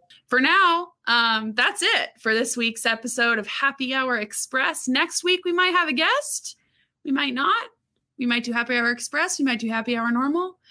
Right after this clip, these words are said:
We might have some beers. But for now, I've got my coffee with oat milk, and I'm gonna sign off and go have a great day. And I'm gonna play Winter Park Nine Skins, and I'm gonna take everybody's money.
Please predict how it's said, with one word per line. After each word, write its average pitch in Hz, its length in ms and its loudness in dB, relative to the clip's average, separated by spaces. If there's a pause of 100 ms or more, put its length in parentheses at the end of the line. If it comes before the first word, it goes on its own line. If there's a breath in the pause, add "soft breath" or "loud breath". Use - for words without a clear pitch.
(180 soft breath)
We 226 80 -2
might 226 160 2
have 226 160 0
some 226 140 -2
beers. 277 400 2
But 202 200 -2
for 220 120 0
now, 285 480 2 (640 loud breath)
I've 202 120 0
got 190 200 0
my 185 120 0
coffee 277 480 -2
with 311 220 -4
oat 196 180 -2
milk, 170 380 -4 (500)
and 202 440 0
I'm 269 180 2
gonna 233 160 0
sign 254 260 2
off 294 360 2
and 214 220 0
go 254 260 2
have 240 460 2 (280 loud breath)
a 202 80 0
great 403 260 2
day. 330 300 2
And 247 80 0
I'm 233 140 2
gonna 226 160 -2
play 214 200 -4
Winter 247 200 -4
Park 302 240 -4
Nine 285 180 0
Skins, 233 460 -2
and 196 100 -2
I'm 190 60 -2
gonna 190 160 -4
take 262 340 -6
everybody's 339 400 0
money. 277 400 0